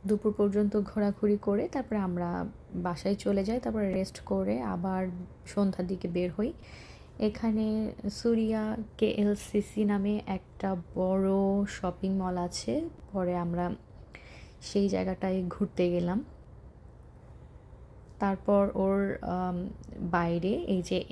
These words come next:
এত সুন্দর অর্গানাইজ করে রাখা, তারপর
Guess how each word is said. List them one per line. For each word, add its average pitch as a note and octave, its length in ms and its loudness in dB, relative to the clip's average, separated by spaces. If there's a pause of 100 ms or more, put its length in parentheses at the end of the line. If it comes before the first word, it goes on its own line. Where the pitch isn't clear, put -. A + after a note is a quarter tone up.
(160)
এত F#3+ 200 -2
সুন্দর G#3 1120 2 (720)
অর্গানাইজ F#3 580 2
করে F#3+ 320 0
রাখা, F3+ 460 -4 (1600)
তারপর G#3 380 2